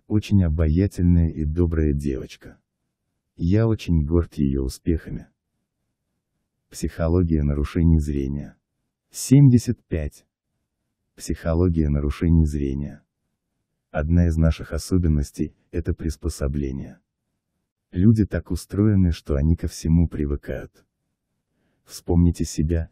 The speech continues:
если вы длительное время находитесь в каком-то состоянии, пусть даже дискомфортом,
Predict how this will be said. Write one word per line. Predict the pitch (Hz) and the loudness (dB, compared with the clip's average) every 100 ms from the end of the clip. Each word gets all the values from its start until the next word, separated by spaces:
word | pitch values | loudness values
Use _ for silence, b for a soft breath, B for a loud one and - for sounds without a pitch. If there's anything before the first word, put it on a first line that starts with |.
| - | -4
если | 85 85 87 | -2 0 -2
вы | 80 82 | 0 0
длительное | 85 107 - 85 82 73 | 4 4 4 2 0 0
время | 76 78 78 | 0 2 2
находитесь | 78 - 101 92 85 | 2 0 0 0 -4
в | - | -8
каком-то | 82 - 87 80 | -8 -2 -2 -2
состоянии, | - 76 76 69 67 67 65 - _ | -6 -8 -4 -4 -4 -6 -8 -14 _
пусть | 87 82 | -2 0
даже | 80 85 82 | 2 0 0
дискомфортом, | 85 - 85 80 87 76 - - | -2 -2 -2 -2 -2 -6 -6 -14